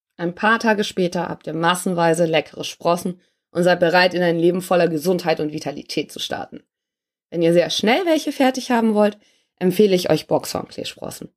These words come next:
Die sind schon nach zwei bis drei Tagen fertig. Die meisten anderen Sorten brauchen so circa fünf bis sechs Tage.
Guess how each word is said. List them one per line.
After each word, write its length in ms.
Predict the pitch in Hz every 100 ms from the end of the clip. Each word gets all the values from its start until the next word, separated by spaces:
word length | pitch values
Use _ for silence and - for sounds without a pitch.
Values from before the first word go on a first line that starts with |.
| _ _ _
Die 100 | 214
sind 160 | 208 214
schon 180 | 208 196
nach 160 | 180
zwei 240 | - 151 151
bis 160 | 156
drei 180 | - -
Tagen 320 | - - -
fertig. 460 | - - - 50 - _ _ _ -
Die 60 |
meisten 360 | 156 165 170 175
anderen 320 | 151 240 262
Sorten 340 | 220 202 208 196
brauchen 380 | 165 160 170
so 140 | 170 156
circa 340 | - 143 156
fünf 300 | 156 160 -
bis 180 | - -
sechs 280 | - - -
Tage. 320 | - - 170